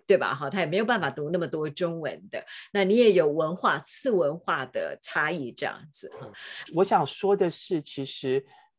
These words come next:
Speaker 2: 因为的确，包括我现在在塞尔维亚当地，我也有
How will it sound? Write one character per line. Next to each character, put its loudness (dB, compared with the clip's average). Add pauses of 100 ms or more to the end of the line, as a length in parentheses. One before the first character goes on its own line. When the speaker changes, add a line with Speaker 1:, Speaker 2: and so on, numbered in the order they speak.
(140)
Speaker 2:
因 0
为 4
的 -4
确， 0
包 4
括 0
我 4
现 -2
在 2
在 -2
塞 4
尔 6
维 2
亚 4
当 -2
地， -2
我 0
也 6
有 -6